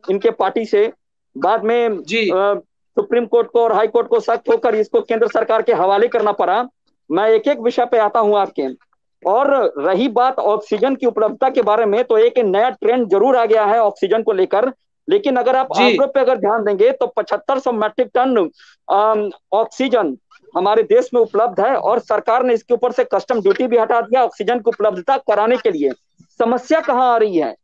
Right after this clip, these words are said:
Speaker 1: इसके पे बात किया जाए, क्योंकि जिस पार्टी के पास ना विजन हो, ना मिशन हो, वो पार्टी क्या हम,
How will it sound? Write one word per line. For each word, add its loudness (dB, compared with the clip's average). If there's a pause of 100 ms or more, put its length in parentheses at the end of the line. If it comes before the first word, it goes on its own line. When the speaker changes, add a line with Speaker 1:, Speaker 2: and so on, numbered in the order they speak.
Speaker 1:
इसके -6
पे 2
बात -2
किया 2
जाए, -4 (400)
क्योंकि 0
जिस -4
पार्टी -2
के 0
पास 0
ना 0
विजन 0
हो, 2
ना 0
मिशन 0
हो, 2
वो 2
पार्टी 0
क्या 0
हम, -2